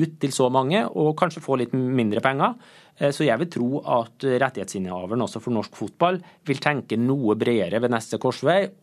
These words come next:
og vil sikre seg litt bedre at dette blir et produkt som når ut til flest mulig for å eventuelt snu en vel relativt negativ trend for norsk fotball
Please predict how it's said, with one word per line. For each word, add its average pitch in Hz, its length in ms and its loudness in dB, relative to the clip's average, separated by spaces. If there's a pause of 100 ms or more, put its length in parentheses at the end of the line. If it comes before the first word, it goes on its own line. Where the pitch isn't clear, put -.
og 123 320 2
vil 113 320 2
sikre 151 360 -4
seg 107 160 -4
litt 113 240 -2
bedre 117 440 4
at - 120 -6
dette 107 360 -4 (160)
blir 104 160 0
et - 80 -12
produkt 147 440 0 (320)
som 120 360 0
når 110 400 2
ut 113 440 -4
til 110 160 -2
flest - 360 -2
mulig 131 360 2 (240)
for 127 280 0
å 127 80 6
eventuelt 110 440 -2
snu 120 440 0 (440)
en 113 480 2
vel 104 280 0
relativt 104 760 0
negativ 113 440 0
trend 135 320 0
for 117 160 0
norsk 107 280 -2
fotball 113 460 0